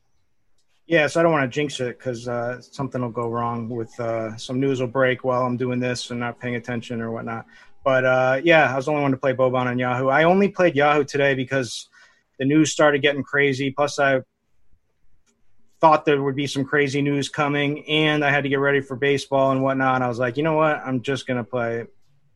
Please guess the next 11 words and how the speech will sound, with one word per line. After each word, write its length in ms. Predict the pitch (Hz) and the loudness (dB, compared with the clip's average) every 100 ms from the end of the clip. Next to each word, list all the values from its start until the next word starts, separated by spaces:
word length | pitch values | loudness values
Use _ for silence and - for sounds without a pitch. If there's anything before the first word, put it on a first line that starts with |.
| _ _ | _ _
the, 140 | 117 110 - - | -14 -12 -18 -18
the 80 | 107 | -12
easy 260 | 120 110 | -10 -8
side 320 | 107 120 113 - | -8 -6 -8 -6
for 80 | |
me," 220 | 110 110 107 | -6 -4 -6
and 200 | 107 117 | -8 -12
so 300 | 120 110 - _ - - - _ - | -10 -8 -10 _ -20 -20 -20 _ -12
worked 200 | 120 131 | -6 -2
out 120 | 110 | 0
well. 200 | 104 | -2